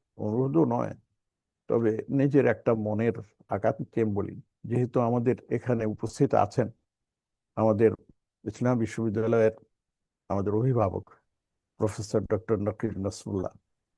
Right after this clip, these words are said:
আল্লাহ তাকে উত্তম রেজা দান করুন। আরও আছেন আমাদের,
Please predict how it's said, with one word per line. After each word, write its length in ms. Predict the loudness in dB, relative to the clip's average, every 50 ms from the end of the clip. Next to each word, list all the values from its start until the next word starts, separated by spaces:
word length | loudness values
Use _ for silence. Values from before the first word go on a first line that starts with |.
| _ _ _ _ _ _ _ _ _ _ _ _
আল্লাহ 220 | -2 0 0 0 2
তাকে 280 | 0 0 0 2 0 0 0 -2 -6
উত্তম 320 | -8 -6 -4 -4 -4 -2
রেজা 240 | -2 -2 -2 -2 -2
দান 220 | -2 -4 -6 -8 -8 -8
করুন। 220 | -8 -8 -8 -10 -12 -16 _ _ _ _ _ _ _ _ _ _ _ _ _ _ 2
আরও 240 | 4 6 6 6
আছেন 380 | 6 4 4 2 -2 -6 -6 -6 -8 _ _ _ _ _ _ _ _ _ _ -16 -8
আমাদের, 360 | -4 -2 -2 0 2 2 0